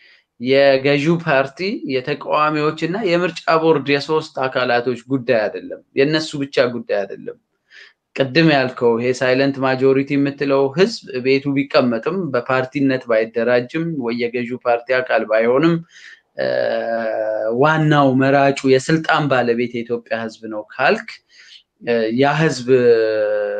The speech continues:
ድምፁን በካርድ ስለሚሰጥ፣ እ፣ የዛ ህዝብ ዝምታ እንደ ሊናቅ ምንም ቮካል ስላልሆነ፣ እ፣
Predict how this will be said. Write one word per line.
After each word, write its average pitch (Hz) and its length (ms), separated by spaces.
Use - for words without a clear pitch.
ድምፁን 139 460
በካርድ 113 1300
ስለሚሰጥ፣ 120 680
እ፣ 53 100
የዛ 131 300
ህዝብ 143 300
ዝምታ 139 440
እንደ 139 220
ሊናቅ 135 500
ምንም 139 240
ቮካል 135 400
ስላልሆነ፣ 127 500
እ፣ 123 120